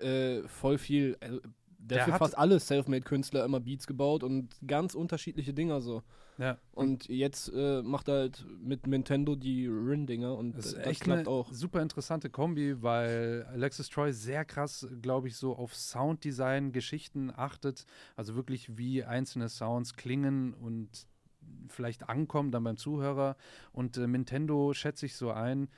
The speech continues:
Speaker 2: äh, dass er mehr so dieses absolute neue Generation-Ding mehr auf dem Bounce und, äh, auch gerne mal so Revival oder eben Retro-Sachen dann einbaut, aber mehr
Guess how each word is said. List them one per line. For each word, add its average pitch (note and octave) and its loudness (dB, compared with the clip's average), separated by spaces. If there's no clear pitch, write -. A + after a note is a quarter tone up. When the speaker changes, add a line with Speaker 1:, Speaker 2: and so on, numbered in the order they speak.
Speaker 2:
äh, A2+ -2
dass A#2 -2
er B2 -4
mehr B2+ 2
so A#2+ -4
dieses A2+ -4
absolute C3 -6
neue B2+ 0
Generation-Ding B2 -2
mehr A#2+ 0
auf A#2+ -6
dem A#2+ -4
Bounce B2 -2
und, A2+ -8
äh, A#2 -4
auch A#2+ -6
gerne B2+ -2
mal B2 0
so A2 -8
Revival A#2 0
oder A2 -4
eben A2 -6
Retro-Sachen A#2+ -4
dann A2+ -4
einbaut, C3+ -2
aber A#2 0
mehr A#2+ 0